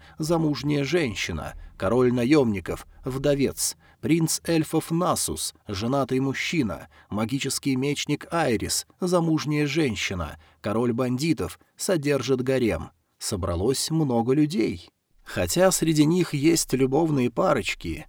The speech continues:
это будет большим подспорьем в психологической тренировке Зига с точки зрения баланса инь и ян. Начнем с представления бога меча. Я должен уделять много внимания своей любимой жене, так что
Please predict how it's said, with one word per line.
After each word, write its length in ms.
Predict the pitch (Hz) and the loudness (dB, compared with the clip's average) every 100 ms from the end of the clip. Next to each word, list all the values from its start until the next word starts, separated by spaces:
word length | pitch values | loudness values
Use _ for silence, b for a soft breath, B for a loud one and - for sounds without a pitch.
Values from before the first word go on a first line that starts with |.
| - | -4
это 340 | 123 135 131 | 0 2 0
будет 360 | 123 147 139 139 | 0 0 0 0
большим 500 | 123 120 - 160 143 | -2 -2 0 2 2
подспорьем 720 | 131 - - 147 165 165 160 b | 0 -2 -2 0 4 4 2 b
в 80 | - | -10
психологической 920 | - 185 - 160 143 165 165 - 165 | -2 -2 2 0 0 -4 -4 0 2
тренировке 640 | 160 156 156 151 160 - 117 | 2 2 2 2 0 0 -2
Зига 560 | 98 170 165 110 - - | -2 -4 -4 -4 -6 -10
с 120 | - | -10
точки 420 | - 196 - 175 | 2 2 2 0
зрения 500 | 160 143 147 143 147 | 2 2 2 0 0
баланса 640 | 143 131 113 110 113 - 131 | 0 0 0 0 0 -2 -2
инь 420 | - 117 110 104 | -2 -2 0 -2
и 80 | 110 | -4
ян. 480 | 101 98 87 78 - _ b b | -4 -6 -6 -10 -16 _ b b
Начнем 580 | 98 87 - 110 147 160 b | -6 -4 -4 -2 0 0 b
с 120 | - - | -12 0
представления 880 | 170 165 - 151 117 107 107 110 | 0 0 -2 0 2 0 2 0
бога 380 | 98 98 95 98 | 0 -2 -4 -4
меча. 500 | 98 95 - 92 - - _ _ _ _ - | -4 -4 -4 -6 -8 -16 _ _ _ _ -12
Я 340 | - 117 143 | -4 2 2
должен 460 | 143 147 147 135 147 | 4 4 4 2 0
уделять 480 | 135 131 139 135 | 2 4 4 2
много 360 | 135 143 143 139 | 0 2 4 4
внимания 640 | 127 117 120 131 127 127 | 2 2 2 0 0 0
своей 460 | 117 123 113 120 120 | -2 -2 0 2 2
любимой 480 | 117 113 117 113 110 | 2 4 4 4 2
жене, 400 | 117 117 95 - | 2 0 0 -2
так 200 | 110 104 | -4 -4
что 320 | - 110 107 | -4 -4 -4